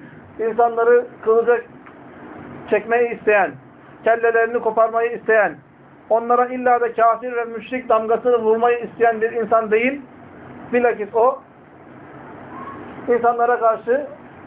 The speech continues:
merhametli, onların hidayetini isteyen bir insandır. Yani bazıları iftira atmakta.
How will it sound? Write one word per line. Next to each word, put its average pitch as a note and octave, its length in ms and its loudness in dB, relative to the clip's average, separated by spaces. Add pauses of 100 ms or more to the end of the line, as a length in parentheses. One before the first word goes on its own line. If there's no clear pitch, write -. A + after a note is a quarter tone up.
merhametli, G#3+ 640 0
onların A3+ 400 0
hidayetini G#3+ 480 2
isteyen G#3+ 320 -2
bir F#3 60 2
insandır. F#3 500 -2 (1080)
Yani G#3+ 200 2
bazıları B3+ 360 2
iftira C4 220 2
atmakta. G#3 600 0